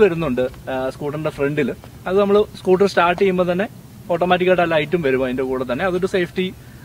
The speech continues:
റിക്വയർമെന്റ് ആണ് actually. പിന്നെ ഈ സ്കൂട്ടറിന്റെ ഒരു, ആ, speed എന്ന് പറയുന്നത് maximum twenty kilometer per hour സ്പീഡിലേ ഇത് നമുക്ക്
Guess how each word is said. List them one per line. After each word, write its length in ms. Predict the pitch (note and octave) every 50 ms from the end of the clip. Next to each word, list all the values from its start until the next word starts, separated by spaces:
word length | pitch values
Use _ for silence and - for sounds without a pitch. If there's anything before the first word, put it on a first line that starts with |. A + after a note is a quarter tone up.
| - -
റിക്വയർമെന്റ് 420 | D#3 D3+ F3 E3+ E3+ E3 E3 D#3 C#3 C3
ആണ് 100 | B2+ B2 A#2+
actually. 260 | - - B2 B2 - - - - - - - - -
പിന്നെ 140 | G3+ G3 A3 G#3
ഈ 40 | G#3+ G3+
സ്കൂട്ടറിന്റെ 380 | - G#3+ G3+ G3 A3 A3 A3+ A3 G3+
ഒരു, 180 | G3+ G3 G3+ - - D3+
ആ, 20 | C#3 C3+ C#3 C3 C3+ C#3 A#2+ - - - - - -
speed 280 | - - F#3+ G3 G3+ G#3+ A3
എന്ന് 80 | A3 G#3+
പറയുന്നത് 300 | G3 F#3 F3+ F#3 G#3 A3+ G#3+ F3+
maximum 460 | E3 D#3+ E3 - - G#3 G3+ G#3 F#3
twenty 240 | - - E3+ F3 F#3+ F3
kilometer 400 | F3+ F3 E3+ E3 E3 E3 D3+ F#3+ F#3 - -
per 120 | D3+ D3+ D#3 D3+
hour 200 | C#3+ C#3+ D3 C#3+
സ്പീഡിലേ 320 | - - D3+ D3+ D3+ D#3 E3
ഇത് 80 | D3+ D3+ D3
നമുക്ക് 200 | C#3+ C3+ C3